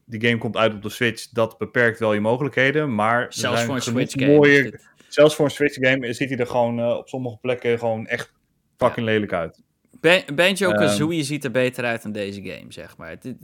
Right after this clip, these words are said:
Speaker 2: is echt gewoon, er zijn,
Speaker 1: Nou ja,
Speaker 2: ja.
Speaker 1: op, op bepaalde stukken heb ik begrepen, want ik, ik heb hem dus nog niet gespeeld, maar op de stukken waar er gewoon gras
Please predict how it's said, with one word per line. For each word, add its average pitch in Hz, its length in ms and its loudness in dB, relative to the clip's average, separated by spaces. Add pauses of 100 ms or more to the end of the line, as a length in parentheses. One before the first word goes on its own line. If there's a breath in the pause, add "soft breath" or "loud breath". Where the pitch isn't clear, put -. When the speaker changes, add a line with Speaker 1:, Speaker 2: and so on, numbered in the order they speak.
(120)
Speaker 2:
is - 100 -10
echt 135 200 -4
gewoon, 117 680 -4 (760 soft breath)
er 131 80 -14
zijn, 123 180 -2
Speaker 1:
Nou 127 280 2
ja, 139 60 8
Speaker 2:
ja. 151 140 6
Speaker 1:
op, 151 120 2
op 156 260 2
bepaalde 160 400 6
stukken - 380 2
heb 104 140 2
ik 104 100 -12
begrepen, 104 360 -4
want 107 140 -4
ik, 85 80 -8
ik 101 220 -6
heb 143 120 2
hem 131 80 2
dus 123 100 0
nog 127 80 -2
niet 127 160 -2
gespeeld, 175 540 -2 (380 soft breath)
maar 110 120 0
op 120 120 2
de 127 80 -4
stukken 135 360 0
waar 123 180 8
er 131 60 4
gewoon 135 200 4
gras 175 100 4